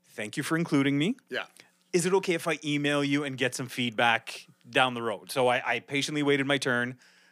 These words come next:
Speaker 1: and I asked him. He says, "By all means." He gave me his email address, and, and I did that, and sure enough, he emailed me back, and the favorite part that I got, he said, uh, "You had a lot of great moments. You connected with the crowd really well,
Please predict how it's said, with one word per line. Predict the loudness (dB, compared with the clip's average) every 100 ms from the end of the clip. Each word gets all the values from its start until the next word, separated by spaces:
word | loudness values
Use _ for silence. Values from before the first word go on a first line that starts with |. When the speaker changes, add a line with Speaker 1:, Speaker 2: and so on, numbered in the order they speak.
| _ _
Speaker 1:
and | -4
I | 2
asked | 2 2 -2
him. |
He | -4
says, | -4 -6 -10 -4
"By | 0 0
all | 0
means." | 0 0 -2
He | -2
gave | -2 -2
me | -2
his | -2
email | 0 0 2
address, | 2 2 2 2 -2 -6 -6
and, | -4 -2 -4
and | -4 -2
I | -2
did | 0 0
that, | 2 2 2
and | -2 -4 -12 -20
sure | -4 0
enough, | 2 0
he | -2 -2
emailed | 0 0
me | 0
back, | 2 2 0 -6
and | -6
the | -8
favorite | -2 0 2 0
part | 0 2 0 -4 _ -20 -20 _
that | -2
I | 0
got, | 2 0
he | -2
said, | -6 -4 -4
uh, | -6
"You | -8 -4
had | -4
a | 0
lot | 0 0
of |
great | 0 0
moments. | 0 0 -2 -6 -12 -18 -20 -20 _
You | -8
connected | -4 -4 -4 -4
with | -6 -6
the |
crowd | -6 0 2 2
really | 2 0
well, | 2 2 2 0